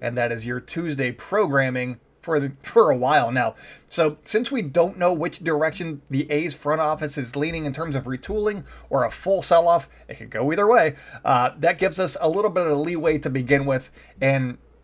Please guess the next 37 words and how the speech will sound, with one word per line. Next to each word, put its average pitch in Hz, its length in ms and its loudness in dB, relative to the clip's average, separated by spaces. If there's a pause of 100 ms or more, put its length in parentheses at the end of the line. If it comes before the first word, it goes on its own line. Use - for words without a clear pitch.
(100)
before 156 320 2
start, - 260 0
m-, 151 300 -4
and 156 260 -2
as 160 520 -2 (100)
moves 190 320 -2
start 170 380 0
being 156 320 0
made, 139 300 0 (220)
I'll 147 140 4
adjust 143 300 2
some 151 80 -2
of 135 80 -4
the 123 60 -10
targets 117 280 -8
for 135 80 -8
these. 113 240 -8
If 123 80 -8
they 147 280 -2 (200)
trade 214 240 4
Matt 160 180 4
Olson, 151 440 4 (160)
I'm 139 60 -2
gonna 147 100 2
be 147 100 4
shooting 165 280 4
a 123 100 -2
lot 196 260 4
lower 156 540 2 (240)
than 143 180 6
I 139 200 4 (100)
am 151 160 2
currently 165 500 -2
on 139 220 0
today's 123 340 -2
episode. 95 460 -6
So, 127 220 -4